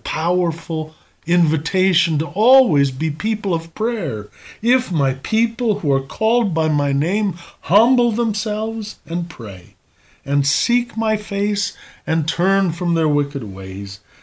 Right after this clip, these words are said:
then I will hear from heaven. I will forgive their sins. I will heal their land." First, we learn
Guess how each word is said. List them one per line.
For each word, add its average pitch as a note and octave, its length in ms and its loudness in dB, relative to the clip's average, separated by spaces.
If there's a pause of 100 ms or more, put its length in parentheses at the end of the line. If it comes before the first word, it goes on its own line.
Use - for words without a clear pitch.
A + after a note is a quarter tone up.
(140)
then E3+ 320 0
I D#3+ 120 2
will C#3 240 2
hear A3 420 0
from G2+ 300 -10
heaven. - 380 -20 (640)
I D#3+ 180 0
will D3+ 220 2
forgive D#3 760 0
their B2 160 -2
sins. B2+ 720 -8 (500)
I C3 160 0
will B2+ 240 0
heal A2 840 -4
their B2 320 -6
land." F2+ 720 -8 (1900)
First, - 460 0
we D3 160 2
learn D#3+ 640 2